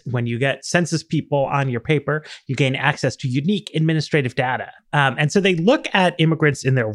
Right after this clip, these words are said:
roles as, uh, sort of the founders of companies and the employers of people. Um, and I think, you know, we all sort of know this in, intuitively. Like, I mean, they're, they're, like, famous, like, immigrant C E Os of huge tech companies, but also just, like, a lot of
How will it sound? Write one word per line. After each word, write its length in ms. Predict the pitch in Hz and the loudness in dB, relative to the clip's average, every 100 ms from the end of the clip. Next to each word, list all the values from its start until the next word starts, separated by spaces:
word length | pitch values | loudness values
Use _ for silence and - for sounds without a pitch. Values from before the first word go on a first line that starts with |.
| 104 | 0
roles 440 | 123 127 123 117 | 0 2 0 -2
as, 440 | 117 110 113 110 - - - - - | -6 -6 -6 -6 -12 -20 -20 -12 -4
uh, 220 | 131 120 | -4 -4
sort 220 | - 160 | -2 -2
of 60 | 117 | -2
the 80 | 120 | -8
founders 600 | _ 185 202 214 185 139 | _ 2 4 4 2 2
of 140 | - | -2
companies 640 | - 117 117 107 107 101 | -2 0 0 0 0 -2
and 260 | - 107 107 | -4 -4 -6
the 160 | 104 123 | -8 -8
employers 800 | 107 - _ 262 330 254 131 113 | -12 -14 _ 0 4 4 4 0
of 160 | 95 | -6
people. 500 | - 104 - 92 - - - - | -8 -8 -6 -6 -6 -12 -18 -6
Um, 180 | 180 175 | -2 -2
and 120 | 190 311 | 2 2
I 60 | |
think, 220 | 392 403 | 2 2
you 80 | 415 | 2
know, 60 | 330 | 2
we 200 | 202 226 | 4 4
all 120 | 247 | 4
sort 180 | 359 254 | 2 0
of 100 | 139 | 0
know 200 | 139 151 | 0 0
this 360 | 156 160 - _ | -2 -4 -8 _
in, 140 | 127 110 _ _ | -14 -14 _ _
intuitively. 640 | - 143 165 185 190 196 196 | -4 -2 -2 -4 -2 -2 -2
Like, 300 | 123 120 - | -2 -2 -2
I 80 | 165 | 0
mean, 160 | 156 | 0
they're, 180 | 143 - - - | 0 -2 -8 0
they're, 200 | 220 262 | 4 6
like, 220 | 226 170 | 6 2
famous, 800 | - - 262 240 139 104 - - | 0 2 4 4 2 0 -8 -2
like, 340 | 135 120 113 - | 0 0 -6 -6
immigrant 400 | 131 131 135 127 | -4 -2 0 -2
C 300 | - 147 131 | -2 -4 0
E 40 | 131 | 0
Os 220 | 120 107 | 0 -2
of 100 | 107 | -4
huge 360 | 139 117 - | -2 -2 -4
tech 180 | - 180 | -4 0
companies, 600 | - 208 202 208 208 214 | 0 0 0 0 0 -4
but 140 | - 127 | -2 0
also 220 | 175 175 | 0 0
just, 160 | 160 - | -2 -2
like, 140 | 117 | -2
a 60 | 117 | 0
lot 180 | 120 | 0
of 140 | 117 | -2